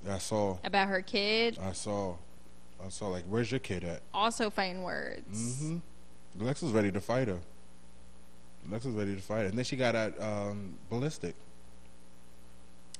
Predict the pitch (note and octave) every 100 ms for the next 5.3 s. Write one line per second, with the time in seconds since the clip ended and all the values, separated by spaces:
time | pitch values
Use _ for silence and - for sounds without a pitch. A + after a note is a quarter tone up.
0 | - - - - - - G2 G2+ G#2 B2
1 | C3+ D#3 - - - B3+ C4+ A#3 G#3 G3+
2 | G3+ G#3+ A3 A#3+ G3 D3 D#3 - A#3+ A3+
3 | - A#3 - A3+ A#3 - - G3+ G#3+ A3+
4 | C4+ - C3+ C4+ G#3+ F3+ F3 A#2+ A#2+ G2
5 | F#2 F#2 E2+